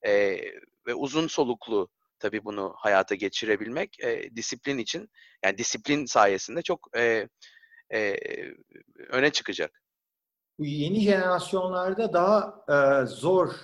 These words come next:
Speaker 2: e, yapılabilir bir şey galiba. Ben görece eski jenerasyon, e, üyesi olarak biz öyle bir dünyaya doğduk yani. E, ben işte annem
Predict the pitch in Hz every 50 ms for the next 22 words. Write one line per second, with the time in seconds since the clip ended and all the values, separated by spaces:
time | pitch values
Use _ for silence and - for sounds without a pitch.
0 | - _ _ _ _ _ _ _ _ _ _ _ - 127 127 127 127 123 123 120
1 | 120 120 120 120 120 120 120 117 113 117 117 135 135 135 135 139 131 123 127 120
2 | 120 107 107 110 - - - 113 107 101 110 95 92 98 95 98 107 120 - -
3 | - 107 104 - - _ _ _ _ _ _ _ _ - 139 151 170 196 190 180
4 | 175 170 156 147 135 - - - 135 123 139 131 127 127 127 123 - - - -
5 | 156 147 139 127 - - _ _ _ - 123 117 113 117 113 - 120 131 139 147
6 | 135 139 - - 185 147 131 117 104 120 170 208 208 - - _ _ _ _ _
7 | _ 165 175 175 202 202 202 202 202 196 - 196 196 196 196 190 190 190 196 190
8 | 185 170 160 127 110 101 - - - 123 117 117 117 113 110 110 113 113 107 104
9 | - _ 127 120 120 117 117 117 113 113 113 113 110 110 110 110 107 110 107 104
10 | 110 110 - - _ - 127 131 135 135 131 127 - _ _ _ _ - _ -
11 | - - 123 120 120 - - - - 135 135 139 139 139 151 170 175 - -